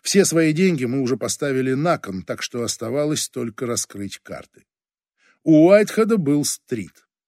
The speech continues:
Кларк продемонстрировал флеш, который он собрал. Уайтхед крякнул, а Кларк потянулся за деньгами. Мне было не слишком интересно смотреть на свои карты.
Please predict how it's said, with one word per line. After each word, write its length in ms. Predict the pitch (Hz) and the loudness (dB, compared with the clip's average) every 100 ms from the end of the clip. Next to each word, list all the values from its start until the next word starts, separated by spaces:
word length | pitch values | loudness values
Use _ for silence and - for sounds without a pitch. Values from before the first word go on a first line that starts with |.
| _ _ _ | _ _ _
Кларк 480 | - 131 139 170 - | -6 0 2 2 0
продемонстрировал 920 | 202 196 185 131 - 110 120 131 143 | -4 -2 -2 -4 -6 -6 -4 -2 -4
флеш, 480 | 120 - 190 - - | -4 0 0 0 -4
который 340 | - 95 104 101 | -10 -14 -12 -10
он 80 | |
собрал. 440 | 95 104 92 80 - _ _ _ _ _ | -8 -10 -10 -14 -16 _ _ _ _ _
Уайтхед 560 | - 123 143 156 - 170 | -2 2 4 2 -2 -4
крякнул, 680 | - 147 131 110 - 196 196 _ _ _ _ _ | -4 -2 0 0 -2 -4 -4 _ _ _ _ _
а 100 | - | -16
Кларк 420 | - 107 147 180 | -8 0 0 0
потянулся 520 | - 202 185 120 107 120 | -2 -2 -2 -2 -6 -8
за 120 | 117 | -8
деньгами. 560 | 131 151 113 87 78 _ _ _ _ _ _ _ _ _ _ | -6 -6 -6 -8 -12 _ _ _ _ _ _ _ _ _ _
Мне 240 | - 135 226 | -4 2 4
было 200 | 226 233 | 4 4
не 140 | 220 | 2
слишком 400 | 202 233 - 202 | 2 -2 0 2
интересно 440 | 190 190 196 160 165 | 2 2 2 2 -2
смотреть 420 | 160 147 165 147 | -2 -2 -2 -2
на 80 | 143 | -4
свои 280 | - 139 | -4 -4
карты. 360 | 117 139 120 - | -4 -6 -6 -12